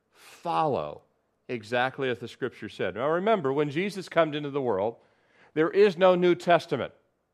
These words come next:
Everyone understands that, right? Jesus is the living New Testament in Mary's arms. There is no written New Testament. That won't come till well after Jesus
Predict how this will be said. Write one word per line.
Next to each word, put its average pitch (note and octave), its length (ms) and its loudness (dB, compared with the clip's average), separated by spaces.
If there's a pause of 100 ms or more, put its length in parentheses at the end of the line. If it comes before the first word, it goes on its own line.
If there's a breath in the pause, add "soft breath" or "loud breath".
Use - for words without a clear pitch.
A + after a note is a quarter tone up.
(140)
Everyone E3 340 6
understands D3+ 540 2
that, G#2 180 0
right? C#3+ 260 4 (760)
Jesus E3 480 2
is D#3 120 -2
the C#3+ 120 4
living F3 340 4
New E3 140 2
Testament D3+ 560 0 (320 soft breath)
in F3+ 260 2
Mary's D#3+ 380 6
arms. G2+ 640 2 (1200)
There D#3 140 2
is D#3+ 160 -2
no E3+ 160 6
written G3 480 2
New F3 140 2
Testament. D3 520 0
That D#3+ 180 0
won't F3 200 0
come D3+ 300 4
till D#3 240 0
well E3 280 6
after D3+ 360 2
Jesus C3+ 560 -2